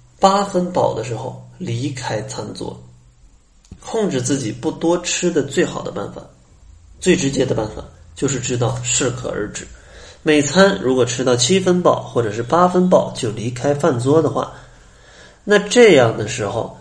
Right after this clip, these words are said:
其实你的食量是刚刚好够身体的这样的一个需求的，不会多也不会少。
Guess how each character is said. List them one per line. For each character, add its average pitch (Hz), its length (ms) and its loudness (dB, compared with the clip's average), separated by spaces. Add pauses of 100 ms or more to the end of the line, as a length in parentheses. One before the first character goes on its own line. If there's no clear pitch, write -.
其 139 160 -2
实 143 160 0
你 120 260 -2
的 120 160 2
食 117 320 -2
量 131 240 4
是 - 160 -8
刚 160 380 -2
刚 160 200 0
好 - 480 -8 (480)
够 120 160 4
身 143 300 0
体 - 180 -8
的 - 120 -10
这 120 100 -6
样 98 120 -4
的 101 100 -10
一 - 20 -14
个 - 140 -10
需 127 200 -6
求 127 200 -10
的， 123 100 -12 (460)
不 143 100 -2
会 180 160 6
多 185 300 6
也 - 180 4
不 104 240 -8
会 117 220 0
少。 - 400 -8